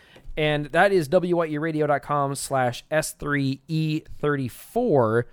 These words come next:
uh, and it's M C's confession, and I, I just talk about, you know, some, some of the issues I've been facing with.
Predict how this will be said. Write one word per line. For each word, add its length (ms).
uh, 40
and 240
it's 440
M 140
C's 240
confession, 640
and 100
I, 220
I 120
just 180
talk 160
about, 380
you 120
know, 240
some, 240
some 160
of 40
the 140
issues 260
I've 120
been 100
facing 460
with. 200